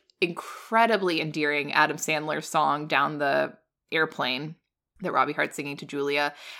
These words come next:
And, like, the song itself is so great, but what makes that scene is the, is Drew Barrymore's face. Like, her, li-, it's like,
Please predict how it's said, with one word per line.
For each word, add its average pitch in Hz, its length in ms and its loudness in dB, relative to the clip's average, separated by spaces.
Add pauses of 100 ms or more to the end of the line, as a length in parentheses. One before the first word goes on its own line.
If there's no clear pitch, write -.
And, 185 80 4
like, 175 140 0
the 202 80 2
song 208 300 6
itself 190 280 0
is 180 80 -6
so 147 160 0
great, 147 440 -2
but 175 80 2
what 165 240 0
makes 156 360 -6
that 233 240 2
scene 165 380 -6
is - 220 -2
the, 175 200 2 (120)
is 170 180 0
Drew 160 260 -4
Barrymore's 160 520 0
face. 143 360 -2
Like, 156 200 2
her, 180 200 4
li-, 175 240 -4
it's 165 200 0
like, 175 260 2